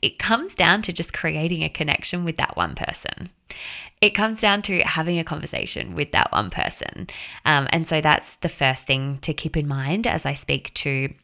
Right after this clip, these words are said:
these trends. The second thing that really comes off the back of that is this thing about building and strengthening relationships. So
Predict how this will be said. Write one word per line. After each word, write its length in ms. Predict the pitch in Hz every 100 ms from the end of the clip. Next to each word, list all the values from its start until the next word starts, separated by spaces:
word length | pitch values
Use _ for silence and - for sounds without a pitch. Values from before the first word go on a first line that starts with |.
| _ _ - -
these 280 | 151 143 -
trends. 580 | - 143 247 381 - - - - - -
The 180 | 185 233
second 420 | 226 208 269 302
thing 160 | 320 269
that 160 | 196
really 560 | 165 160 151 147 147 -
comes 300 | - 165 156
off 160 | - -
the 80 | 156
back 180 | 139 -
of 120 | 156
that 260 | 82 - -
is 480 | 180 165 156 - -
this 240 | - 170
thing 240 | - 165 170
about 500 | 160 147 156 - 147
building 460 | 160 156 156 147
and 200 | - 151
strengthening 800 | 151 - 143 131 - 147 135 139 135
relationships. 1000 | 147 139 131 139 - 156 - - - -
So 400 | - 147 143